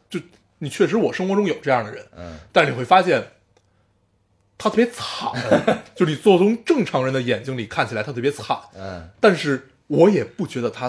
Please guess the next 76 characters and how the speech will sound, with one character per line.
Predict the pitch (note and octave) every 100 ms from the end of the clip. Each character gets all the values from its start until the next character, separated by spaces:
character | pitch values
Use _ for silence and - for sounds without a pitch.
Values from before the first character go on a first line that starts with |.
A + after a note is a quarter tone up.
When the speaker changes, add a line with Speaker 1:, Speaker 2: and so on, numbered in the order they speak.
| -
Speaker 1:
惨 | - G2+ G2
得 | - _
自 | B2
得 | G#2 G2+
其 | - G#2+
乐， | B2 A#2
Speaker 2:
嗯。 | G2+ G2
Speaker 1:
这 | F#2 B2+
是 | A#2+
我 | G#2+ G#2
特 | -
别 | B2+
愧 | - B3 -
疚 |
的 | G#2+ G#2+
一 | A#2
点。 | F#2
Speaker 2:
嗯。 | F2 E2 _
Speaker 1:
就 | B2+
我 | E3+
也 |
不 | G3
知 |
道 | F3
我 | B2+
何 | G#2 B2+
来 | C#3
的 | C3+
愧 | - C#3
疚 | A2 A2
啊， | A#2
Speaker 2:
<laughs> |
Speaker 1:
但 | C3
是 | C3+
我 | D#3+
就， | D3+
我， | C3+ C3
我， | C3 C3
我 |
就 | B2+ D3
很 | A#2+
愧 | G#2 D3
疚。 | A#2 A#2 F2+
Speaker 2:
嗯。 | F2 E2 D#2+ _
Speaker 1:
对。 | - A2 - _
Speaker 2:
那 | A3 B3+
你， | G#3 C3 D3
咱 | D#3+ E3+
们 | G#3
是 | G3+
不 |
是 | G3+
可 |
以 | G3+
这 | C4
么 | G3
理 | G2 F2+
解？ | F#2+ - -
就 | G2
是 | F3+
我 | A#2+ F2+
们 | F2+ G#2+ A2 A2+ _ _ _ _ _ _ _ -
判 | - E3+
断 | E3+ C#3 A2
一 | C#3
个 | D3+
人 | B2
成 | D3 - G#2+
就 | D3+ A#2+
高 | C#3+ D3
低 | D3+
的 |
标 | C3 D#3+
准 | D#3 D#2+
变 | - G#3
了。 | -